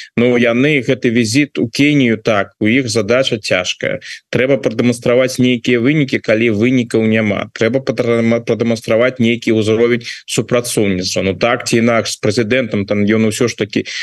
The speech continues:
сустрэўся, але падкрэсліваць адмыслова, як яны гэта зрабілі, што яго сустракаў на, на, сустракаў міністр сельскай гаспадаркі Кеніі.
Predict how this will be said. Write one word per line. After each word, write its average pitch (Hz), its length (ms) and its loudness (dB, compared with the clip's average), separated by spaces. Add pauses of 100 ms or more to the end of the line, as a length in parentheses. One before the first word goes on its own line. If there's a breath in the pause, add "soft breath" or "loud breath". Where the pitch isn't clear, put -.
(140 loud breath)
сустрэўся, 123 840 0 (240 loud breath)
але 123 400 2
падкрэсліваць 117 1040 -2
адмыслова, 123 720 2
як 110 240 0
яны 113 260 0
гэта 110 300 -2
зрабілі, 110 680 0 (300 loud breath)
што - 180 -2
яго 117 320 2
сустракаў 113 840 0
на, 107 240 2 (880)
на, 110 240 0 (480)
сустракаў 127 640 0 (260 loud breath)
міністр 123 460 2
сельскай 127 400 -2
гаспадаркі 113 720 -2
Кеніі. 104 560 -4